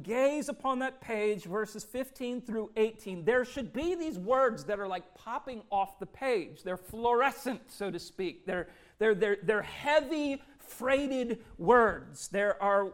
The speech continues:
words like this, verse fifteen, covenant. Or verse sixteen, promise. Or verse eighteen, inheritance.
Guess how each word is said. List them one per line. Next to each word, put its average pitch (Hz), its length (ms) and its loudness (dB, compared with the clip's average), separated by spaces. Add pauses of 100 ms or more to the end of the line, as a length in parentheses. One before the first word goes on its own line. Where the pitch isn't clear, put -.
words 233 480 2
like 190 220 -2 (100)
this, 214 280 -2
verse 185 280 -8
fifteen, 214 640 -8
covenant. 220 560 -12 (1400)
Or 220 120 2
verse 226 240 2
sixteen, 220 680 -6 (220)
promise. 220 720 2 (500)
Or 226 140 8
verse 226 420 4
eighteen, 196 680 0 (400)
inheritance. 220 840 -4